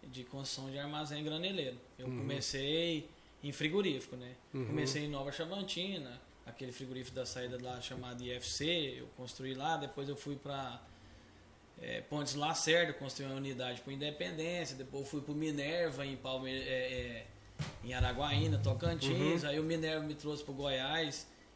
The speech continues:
Speaker 1: em
Speaker 2: Uhum.
Speaker 1: pra me construir uma planta de biodiesel em Palmeiras de Goiás.
Speaker 2: Uhum.
Speaker 1: E aí de lá, acho que o último frigorífico que a gente construiu foi em Palmeiras de Goiás, né?
Speaker 2: Palmeiras de Goiás.
Speaker 1: Palmeiras de Goiás.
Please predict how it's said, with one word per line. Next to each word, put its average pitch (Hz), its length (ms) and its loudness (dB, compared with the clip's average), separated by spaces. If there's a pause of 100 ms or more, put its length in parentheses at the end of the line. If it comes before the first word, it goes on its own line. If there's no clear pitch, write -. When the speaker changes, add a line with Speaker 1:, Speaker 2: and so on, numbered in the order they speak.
(140)
Speaker 1:
em 135 180 -4
Speaker 2:
Uhum. 127 340 -2 (720)
Speaker 1:
pra 127 80 -2
me 131 100 0
construir 131 400 -2
uma 131 320 -4
planta 135 340 -4
de 127 140 -4
biodiesel 143 680 2
em 139 40 -4
Palmeiras 131 440 -2
de 131 80 -6
Goiás. 165 720 2 (380)
Speaker 2:
Uhum. 127 320 -2
Speaker 1:
E 139 180 0
aí 156 300 2
de 175 160 4
lá, 190 520 4 (1300)
acho 143 220 -2
que - 80 -8
o 170 40 -2
último 185 300 2
frigorífico 165 520 0
que 165 60 0
a 156 40 2
gente 156 240 -4
construiu 156 480 -4
foi 165 200 -6
em 160 60 -6
Palmeiras 160 400 -2
de 160 60 -6
Goiás, 165 560 -4
né? - 100 -20
Speaker 2:
Palmeiras 127 460 2
de 143 80 -2
Goiás. 123 300 0
Speaker 1:
Palmeiras 104 340 0
de 139 80 -6
Goiás. 147 520 -4